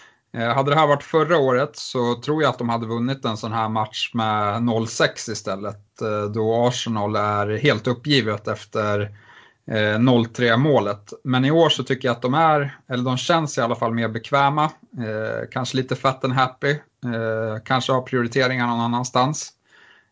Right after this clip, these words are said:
Eh, så att, eh, jag tycker att, eh, det är inte, eh, helt glasklart att, eh, City kommer vara så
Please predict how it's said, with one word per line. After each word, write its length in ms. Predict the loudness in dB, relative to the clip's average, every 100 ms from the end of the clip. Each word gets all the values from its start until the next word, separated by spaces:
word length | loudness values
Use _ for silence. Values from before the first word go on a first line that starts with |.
| -6
Eh, 580 | 0 2 2 0 -2 -6 -8
så 160 | -2
att, 260 | -2 -2 -2
eh, 360 | 0 2 4 4
jag 140 | 4
tycker 280 | 0 -2 2
att, 340 | 2 0 _
eh, 480 | -2 2 2 0 -2
det 80 | -2
är 40 |
inte, 580 | -4 -4 _ 2 4 2 -2 _ _ _ -8
eh, 340 | -6 -6 0
helt 240 | 0 0
glasklart 640 | 0 2 2 0 0 0 0
att, 300 | -6 -8 -6
eh, 220 | -4 -2
City 400 | -2 -4 -4 -6
kommer 260 | -6 -4 0
vara 200 | 0 0
så 400 | -4 -4 -2